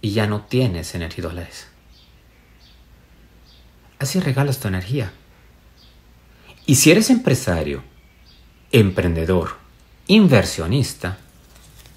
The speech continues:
o si eres una persona que simplemente está viviendo y disfrutando su vida, requieres energía.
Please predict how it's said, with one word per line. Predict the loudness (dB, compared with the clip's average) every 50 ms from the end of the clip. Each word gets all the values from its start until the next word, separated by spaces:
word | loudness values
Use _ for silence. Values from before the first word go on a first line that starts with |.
| -20 -20 -20 -20 -20 -20 _ _ -20 -20 -20 -20 -20 -8 _
o | 2 2 2
si | 4 6 6
eres | 6 6 4 4 4
una | 4 4 2 2
persona | 0 -2 -2 -2 -2 0 2 2 2 2 0 -2 -4 -10 _ _ _ -20 -20 -20 -20 -8 -2
que | 0 0
simplemente | 0 2 2 2 4 2 2 2 2 2 4 6 6 6 6 4 2 0 -4 -8 -8 -8 -8
está | -10 -8 -6 -4 -4 -2
viviendo | 0 0 0 0 2 2 2 2 2 2 2
y | 2
disfrutando | 4 6 4 4 4 2 0 0 0 0 2 2 2 4 4 2
su | -2 -2 -4 -2
vida, | -2 -2 -2 -2 -6 -8 -10 -14 _ -20 -20 -20 _ -20 -20 -20 -20 _ -20 -20 _ -20 -20 -20 -20 _ -20 -20 -20 -20 -20 -20 -20 -20 -20 -8 -4
requieres | -2 -2 0 4 6 6 8 6 6 4 4
energía. | 4 4 4 2 0 -2 0 4 4 4 4 0